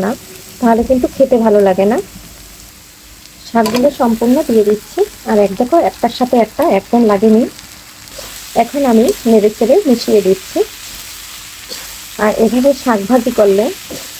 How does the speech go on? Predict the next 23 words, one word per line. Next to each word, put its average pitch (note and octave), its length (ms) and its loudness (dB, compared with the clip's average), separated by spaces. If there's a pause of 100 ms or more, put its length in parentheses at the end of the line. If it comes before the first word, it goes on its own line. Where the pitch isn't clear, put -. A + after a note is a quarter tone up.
(140)
কিন্তু A3 260 2 (160)
একদম A3+ 260 0 (120)
ঝরঝরে A3 420 2 (120)
থাকে। - 260 -4 (300)
আর G3+ 180 4
এই A3 160 4
দেখো C4 220 -2 (280)
ঝরঝরে B3 500 0
পাট G3+ 220 0
শাক B3 140 -2 (100)
ভাজা A3+ 280 0
কিন্তু G3 220 -2 (120)
আমার G#3 200 2 (640)
ডান G3 200 2 (140)
হয়ে A3 280 4
আসছে। - 280 -6 (2500)
দেখো G#3+ 200 0
বন্ধুরা, B3 340 4 (180)
তোমাদের G#3+ 400 2
শাকের A3 320 2
কালারটা G#3 360 0
দেখাচ্ছি, A3 480 0 (200)
কত A3 160 -2